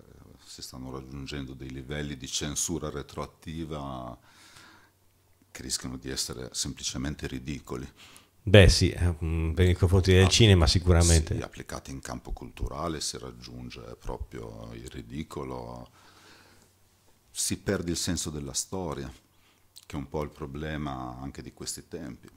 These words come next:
Speaker 1: Cioè, è tutto presente, tutto disponibile in rete,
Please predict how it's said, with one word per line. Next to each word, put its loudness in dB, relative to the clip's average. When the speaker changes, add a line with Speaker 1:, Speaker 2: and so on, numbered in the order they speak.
Speaker 1:
Cioè, -18
è -12
tutto -8
presente, -6
tutto -14
disponibile -10
in -10
rete, -8